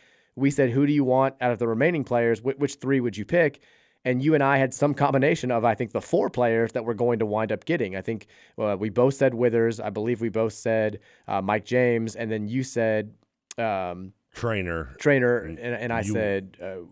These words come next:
Speaker 1: Wheeler.
Speaker 2: Wheeler, yeah.
Speaker 1: But I said I thought Traynor was going to come back.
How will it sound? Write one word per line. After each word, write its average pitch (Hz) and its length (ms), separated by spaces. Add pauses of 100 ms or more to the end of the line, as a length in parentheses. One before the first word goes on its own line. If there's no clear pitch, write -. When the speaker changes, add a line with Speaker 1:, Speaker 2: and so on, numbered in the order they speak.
(100)
Speaker 1:
Wheeler. 123 380
Speaker 2:
Wheeler, 73 160
yeah. 69 220
Speaker 1:
But 131 100
I - 20
said 135 160
I 117 80
thought 165 300
Traynor 117 240
was 104 120
going 104 200
to 90 40
come 98 160
back. 95 360